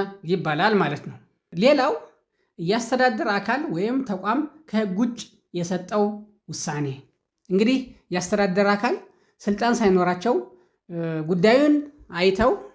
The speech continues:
እ፣ ለመወሰን የስረ ነገር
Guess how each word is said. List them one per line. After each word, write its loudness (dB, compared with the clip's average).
እ፣ -6
ለመወሰን 4
የስረ 0
ነገር 2